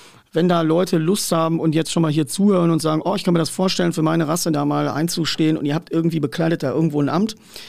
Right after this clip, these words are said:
gerne meldet euch, schreibt mir bei Instagram und, äh, find ich gut. Ich glaube, das, äh, muss sein. Kommen wir mal zu deinem Platz eins. Hatten wir deinen Platz eins schon?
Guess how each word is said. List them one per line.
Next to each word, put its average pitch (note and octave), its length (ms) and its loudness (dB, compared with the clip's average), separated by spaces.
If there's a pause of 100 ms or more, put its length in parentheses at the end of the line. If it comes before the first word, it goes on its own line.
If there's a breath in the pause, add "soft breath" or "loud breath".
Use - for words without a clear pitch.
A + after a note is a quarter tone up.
(360 loud breath)
gerne G3 380 2
meldet E3 360 2
euch, E3 340 0 (100)
schreibt D#3 260 -4
mir D3 60 2
bei C#3 120 2
Instagram D#3 540 0 (340)
und, C3+ 320 2
äh, B2+ 220 2
find B2 100 -2 (320)
ich D4 100 -4
gut. F#3+ 220 0 (640 loud breath)
Ich - 80 -16
glaube, F3 200 0
das, F3+ 260 -2
äh, E3+ 240 2
muss E3+ 200 0
sein. A2 380 -2
Kommen A#3 160 4
wir A#3+ 40 4
mal G3 200 2
zu F#3+ 180 -2
deinem F3+ 540 0
Platz F3 240 -2
eins. F#3+ 200 0
Hatten - 160 0
wir A3 100 4
deinen B2 240 0
Platz B2+ 200 -2
eins B2+ 240 -2
schon? C#4+ 240 0